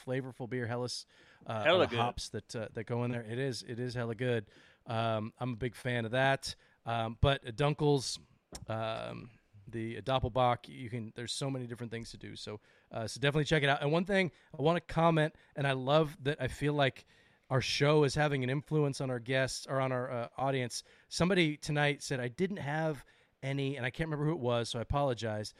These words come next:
Speaker 1: Uh, it says, "I, I didn't have any Kolsch at home, but I'm pairing, um, the Tatuaje, Connecticut, that I can never get the name right, and, um, and Chardonnay."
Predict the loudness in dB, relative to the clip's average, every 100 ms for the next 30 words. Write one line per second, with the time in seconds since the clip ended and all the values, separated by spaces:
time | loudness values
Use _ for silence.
0 | -20 _ -8 -6 -6 -6 -4 -4 -2 -2
1 | 0 0 0 0 -4 -2 -2 0 -2 0
2 | 2 0 -2 -10 _ -2 0 -2 -2 -2
3 | 0 2 0 -2 -6 _ _ -4 -2 -2
4 | -6 -10 -10 -8 -2 0 0 2 2 2
5 | 0 -2 -2 -2 -6 -6 -8 -4 -4 -4
6 | -6 -4 -4 -2 -2 -4 -8 -20 _ _
7 | -6 -2 -2 -4 -6 -8 -6 -4 -6 -8
8 | -14 -10 -6 0 2 2 0 -4